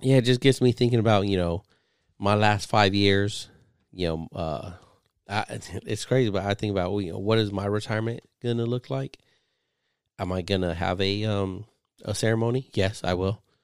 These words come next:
I'll be having a ceremony. And, um, you know, just things like who, who would I want in it? What would I want it to look like? You know, uh, do I want something small, short and sweet, all that? Um,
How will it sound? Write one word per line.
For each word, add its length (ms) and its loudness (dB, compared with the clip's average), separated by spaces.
I'll 100 -6
be 100 2
having 280 0
a 40 0
ceremony. 600 -4
And, 300 4
um, 320 2
you 120 4
know, 360 2
just 200 2
things 200 4
like 160 4
who, 280 2
who 160 4
would 140 8
I 60 6
want 300 2
in 160 2
it? 160 0
What 220 4
would 120 4
I 80 6
want 220 4
it 100 -2
to 100 -2
look 280 0
like? 420 -4
You 140 -2
know, 320 0
uh, 300 -4
do 100 -4
I 60 2
want 220 0
something 240 -2
small, 400 0
short 240 -2
and 80 -6
sweet, 280 -6
all 160 -2
that? 360 0
Um, 480 0